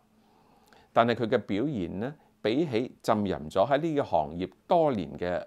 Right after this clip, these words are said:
老前輩嚇，一啲都唔遜色，甚至有過而不及添。大家可以睇得出嚇，佢係有一套嘅策略，配合住節目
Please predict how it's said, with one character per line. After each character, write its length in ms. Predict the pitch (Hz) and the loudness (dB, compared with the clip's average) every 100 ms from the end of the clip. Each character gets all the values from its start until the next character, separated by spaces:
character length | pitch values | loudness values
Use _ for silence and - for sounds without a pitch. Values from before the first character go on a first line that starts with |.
| - | -2
老 280 | 101 95 104 | 0 2 0
前 220 | - 73 69 | -4 -10 -4
輩 160 | 85 | -4
嚇， 160 | 82 87 _ - _ | -4 -10 _ -20 _
一 80 | 151 | 0
啲 320 | - - 131 | 0 -2 -2
都 100 | 117 | -2
唔 80 | 71 | -4
遜 240 | - 76 | -8 -8
色， 200 | 76 - - _ _ _ _ | -2 -2 -2 _ _ _ _
甚 280 | - 98 98 | -2 0 -2
至 180 | - 101 | -4 0
有 180 | 87 95 | 0 -2
過 220 | - 92 | -2 -2
而 160 | 69 69 | -2 0
不 100 | 107 | 0
及 160 | - - | 0 -6
添。 200 | - 127 - _ _ _ _ _ - - _ - | -4 -6 -6 _ _ _ _ _ -20 -20 _ 0
大 120 | 110 | 2
家 140 | 147 | 2
可 100 | 113 123 | 2 0
以 120 | 98 | -2
睇 180 | - 90 | -2 0
得 100 | 113 | 0
出 180 | - 92 | -2 -8
嚇， 260 | 71 80 120 _ _ _ | -6 -10 -10 _ _ _
佢 120 | - 135 | 0 2
係 100 | 104 | 2
有 320 | 98 95 147 | 4 2 0
一 20 | |
套 200 | 156 123 | -2 0
嘅 140 | 98 92 | 0 -2
策 200 | - 76 | -4 -2
略， 120 | 71 _ _ _ _ _ | -4 _ _ _ _ _
配 160 | 151 135 | 0 2
合 80 | |
住 180 | 107 - | 0 0
節 400 | 104 90 123 110 | -4 -4 -6 -4
目 180 | 98 | -2